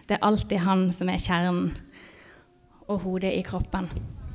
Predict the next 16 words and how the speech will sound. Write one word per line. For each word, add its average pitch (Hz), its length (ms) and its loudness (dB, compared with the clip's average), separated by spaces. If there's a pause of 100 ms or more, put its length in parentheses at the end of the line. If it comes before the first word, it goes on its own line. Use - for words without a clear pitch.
(2000)
I 233 140 8 (340)
forbindelse 220 560 6
med 190 480 6
vers 226 240 2
tretten 190 460 2 (100)
så - 240 2
nevnes 202 460 4 (840)
tjenestegavene. 185 920 4 (1600)
Apostler, 214 720 2
profeter, 202 640 0
evangelister, 196 720 0
hyrder 196 400 2
og 190 80 4
lærere. 185 460 2 (1500)
Så 247 80 4
det 240 140 6